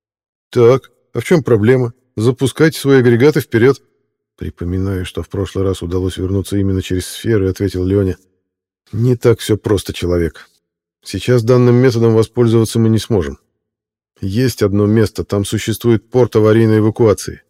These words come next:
Необходимо, чтобы вы сопроводили нас, и оттуда мы вместе отправимся на Землю»,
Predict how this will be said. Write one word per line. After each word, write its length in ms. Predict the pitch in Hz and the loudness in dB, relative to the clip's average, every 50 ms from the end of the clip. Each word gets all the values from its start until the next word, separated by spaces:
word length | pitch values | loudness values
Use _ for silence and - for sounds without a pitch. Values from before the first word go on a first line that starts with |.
| _ _ _ _ _ _ _ _ _ - | _ _ _ _ _ _ _ _ _ -4
Необходимо, 600 | 92 92 95 - - 113 107 113 127 127 117 104 | -2 -2 -2 0 0 0 2 2 2 2 0 0
чтобы 280 | - - 113 110 113 | 0 -2 0 2 2
вы 80 | 117 117 | 2 2
сопроводили 600 | - - 104 - 113 110 113 113 113 120 - 127 | 0 -2 -2 0 2 4 4 4 4 2 2 2
нас, 340 | 90 82 76 - - - _ _ _ | 0 -2 -6 -8 -12 -18 _ _ _
и 100 | - 92 | -4 -2
оттуда 540 | 92 95 95 - - - 131 139 135 131 131 | -2 -2 -2 -4 -2 -2 0 2 4 4 4
мы 140 | 123 120 113 | 4 4 2
вместе 520 | 104 98 101 104 113 123 117 - - 113 | 2 2 0 2 2 2 2 2 0 0
отправимся 580 | 104 92 - - 101 104 104 107 101 95 - 98 | 0 0 0 0 0 2 2 2 2 0 -2 -2
на 120 | 95 92 | -2 0
Землю», 360 | 87 87 90 90 85 76 - | 0 0 0 -2 -2 -4 -6